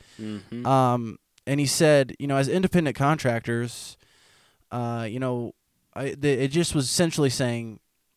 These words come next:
Speaker 2: the P G A Tour shouldn't be able to control,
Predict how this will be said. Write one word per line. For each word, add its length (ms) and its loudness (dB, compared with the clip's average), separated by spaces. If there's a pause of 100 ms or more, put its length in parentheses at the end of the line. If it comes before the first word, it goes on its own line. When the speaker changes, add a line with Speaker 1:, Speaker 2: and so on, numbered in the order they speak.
Speaker 2:
the 80 -8
P 140 2
G 100 6
A 60 4
Tour 480 2 (260)
shouldn't 320 0
be 80 2
able 180 2
to 60 -2
control, 800 4